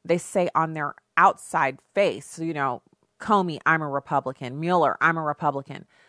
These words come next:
When you look at their actions, they're actually a part of Clinton, Inc. They do the bidding of the Clintons. Their work is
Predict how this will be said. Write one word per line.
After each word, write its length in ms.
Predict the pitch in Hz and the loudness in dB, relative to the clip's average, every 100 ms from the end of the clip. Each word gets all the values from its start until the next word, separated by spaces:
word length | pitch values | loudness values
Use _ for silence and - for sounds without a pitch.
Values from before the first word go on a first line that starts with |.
| _ | _
When 140 | - 190 | -4 -2
you 80 | 208 | 0
look 160 | 220 | 0
at 80 | 208 | -2
their 140 | 233 - | -4 0
actions, 720 | 196 262 - 139 139 156 - _ _ - | 0 0 -6 -8 -8 -14 -20 _ _ -2
they're 140 | 180 | 4
actually 340 | 156 165 - 180 | 6 6 2 -6
a 80 | 165 | -6
part 340 | - 135 143 - | -4 -4 -2 -2
of 260 | 131 131 | -2 -4
Clinton, 380 | - 139 139 156 | -10 -10 -10 -10
Inc. 300 | 156 233 - _ _ _ _ | -10 -10 -14 _ _ _ _
They 220 | - 160 160 | -2 0 0
do 460 | 139 156 156 170 | -2 -2 0 0
the 120 | 185 | 0
bidding 400 | 185 147 143 151 | -2 0 0 -2
of 140 | - 139 | -8 -10
the 80 | - | -8
Clintons. 520 | - 233 175 117 - | -6 -6 -8 -10 -4
Their 220 | 156 147 | 0 2
work 560 | 143 143 151 180 - _ _ _ _ - | 0 0 2 2 0 _ _ _ _ -4
is 440 | 160 147 - | -4 -4 -12